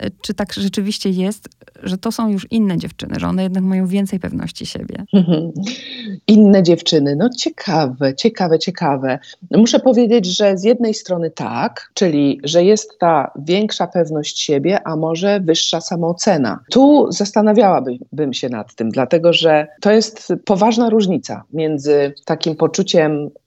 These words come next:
Speaker 2: czy, i akceptacją samej siebie, a tym, że uważamy siebie za lepsze od innych. Wbrew pozorom to nie jest to samo.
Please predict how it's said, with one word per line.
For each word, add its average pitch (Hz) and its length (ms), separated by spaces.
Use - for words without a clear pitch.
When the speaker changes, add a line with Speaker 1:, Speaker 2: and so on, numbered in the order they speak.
Speaker 2:
czy, - 60
i - 200
akceptacją 170 960
samej 156 320
siebie, 139 560
a 160 100
tym, 226 520
że 170 160
uważamy 196 500
siebie 165 480
za 160 120
lepsze 165 320
od 147 120
innych. - 440
Wbrew 175 300
pozorom 196 400
to 190 120
nie 214 120
jest - 300
to 180 100
samo. 117 500